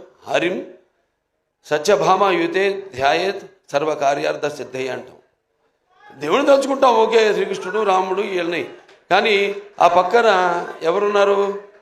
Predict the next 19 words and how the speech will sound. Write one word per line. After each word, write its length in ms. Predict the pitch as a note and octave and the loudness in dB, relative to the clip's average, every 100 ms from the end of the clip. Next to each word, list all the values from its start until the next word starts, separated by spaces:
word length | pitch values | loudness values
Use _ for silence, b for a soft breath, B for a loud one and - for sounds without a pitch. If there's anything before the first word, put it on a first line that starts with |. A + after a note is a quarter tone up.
| - | -10
యుద్ధానికి 360 | D#3 F#3 F#3 | 0 2 2
వెళ్ళినప్పుడు 500 | E3+ E3+ E3 D#3+ E3 | -2 -2 -6 -4 0
ఆ 200 | E3 D#3 | 2 2
పారిజాత 800 | D3+ D3 F#3 F3+ F3 E3+ C3 G#2 B B B B B B _ - | 2 2 2 2 2 2 0 -4 B B B B B B _ -6
పుష్పాన్ని 340 | - A#3+ A3 | 2 2 4
హరించడానికి 520 | F#3+ G#3 G#3+ G#3 G3 | 0 -2 0 0 0
వెళ్ళినప్పుడు 340 | F#3+ G3 F#3+ - | 0 0 -2 0
పక్కన 260 | G3 G#3 | 0 0
సత్యభామ 500 | F3 D#3 F3+ D3+ D3+ | -4 -4 -4 -4 -4
ఉంది. 160 | C3 G#2+ - _ _ _ _ _ _ _ - | -6 -12 -20 _ _ _ _ _ _ _ -4
So, 100 | A#3 | -2
"ప్రయాణే 420 | C#4 F#3+ E3 A3+ | -2 -2 0 0
గరుడారూఢం 540 | G#3 G3+ G#3+ G3+ F#3+ A3+ | 2 2 2 0 0 -2
పారిజాత 520 | - E3+ F#3 F3+ F3+ | 2 2 2 0 2
హరం 360 | D#3+ C3+ E3+ C#3 | 0 0 -2 -4
హరిం 280 | C#3 G3 - b b _ | -4 -6 -12 b b _
సత్యభామ 540 | - D3 G3 F#3 G3+ G3+ | -6 0 2 2 2 0
యుతం 460 | F3+ F3+ F#3+ F#3 | -2 -4 -6 -8
ధ్యాయేత్ 520 | D#3+ C#3 D3+ F#3 A3+ | -6 -2 -2 -4 -10